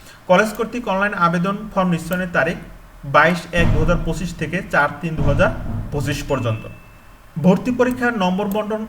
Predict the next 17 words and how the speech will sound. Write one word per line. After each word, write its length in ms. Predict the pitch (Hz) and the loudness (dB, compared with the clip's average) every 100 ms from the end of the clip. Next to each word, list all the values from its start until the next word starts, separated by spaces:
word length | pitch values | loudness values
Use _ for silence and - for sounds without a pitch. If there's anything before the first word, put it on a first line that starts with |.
| - - | -10 -4
সম্পর্কিত 400 | 190 180 190 190 | -2 -2 -4 -6
এখানে 240 | 190 180 185 | -4 -2 -4
বিষয় 300 | 170 185 175 | -2 -2 0
বলা 200 | 160 160 | 2 2
হয়েছে, 380 | 170 170 - 160 - 143 | 2 2 0 -4 -4 0
বিজ্ঞান 320 | 170 165 220 | 0 2 -2
শাখায় 420 | 214 190 175 180 180 165 | -2 -6 -4 -4 0 0
বাংলা 240 | 160 175 | 2 0
ইংরেজিতে 500 | 175 175 175 180 185 190 147 | 0 0 -2 -4 -6 -6 -4
বিশ 200 | 156 170 160 | -2 0 -2
বিশ, 220 | 139 165 - | -2 -2 -4
সাধারণ 300 | 156 156 170 165 | -4 -2 0 -2
জ্ঞানে 280 | 160 156 156 | -2 -2 -4
হচ্ছে 200 | 151 - 143 131 | -6 -6 -4 2
দশ, 180 | 139 - - - - - - - | 2 2 -4 -16 -16 -16 -16 -4
পদার্থবিজ্ঞানে 680 | - 202 190 214 196 180 196 | 2 4 2 0 -4 -4 -4
সতেরো, 440 | 180 156 143 156 | -2 0 2 2